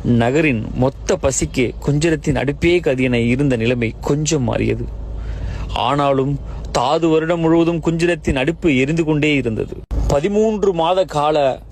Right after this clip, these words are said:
எரிந்த அடுப்பு எல்லாவற்றையும் எரித்தது.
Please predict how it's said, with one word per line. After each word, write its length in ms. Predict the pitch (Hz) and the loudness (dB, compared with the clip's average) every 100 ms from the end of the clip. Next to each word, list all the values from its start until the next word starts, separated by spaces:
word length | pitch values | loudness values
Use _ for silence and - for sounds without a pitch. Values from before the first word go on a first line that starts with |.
| - | -8
எரிந்த 440 | 120 131 160 139 113 | -2 0 0 0 2
அடுப்பு 460 | 131 151 127 110 - - - - - - - - | 2 0 -2 -4 -6 -16 -16 -16 -16 -16 -16 -4
எல்லாவற்றையும் 840 | 120 135 175 190 180 175 175 175 165 | -2 0 2 2 2 0 -2 0 2
எரித்தது. 520 | 127 123 120 104 | 0 0 -2 -2